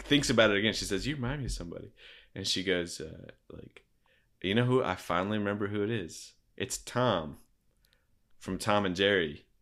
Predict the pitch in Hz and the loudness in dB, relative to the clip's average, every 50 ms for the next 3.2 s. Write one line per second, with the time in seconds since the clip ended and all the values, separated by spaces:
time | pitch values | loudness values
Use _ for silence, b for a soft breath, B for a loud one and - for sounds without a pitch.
0 | _ _ - - - - - 226 - - 262 254 - B B B B B B B | _ _ -2 -2 -2 -2 -4 -8 -4 -2 -2 0 0 B B B B B B B
1 | B B - - 120 117 110 - - 135 143 151 139 123 117 110 117 127 143 143 | B B 2 4 6 6 6 6 8 8 10 10 10 8 8 8 8 10 12 12
2 | 135 120 107 - 113 104 101 95 90 117 107 104 98 95 90 95 95 92 85 80 | 12 12 10 8 4 2 2 0 2 4 4 4 4 4 2 4 4 4 2 2
3 | 80 85 80 | -2 -6 -8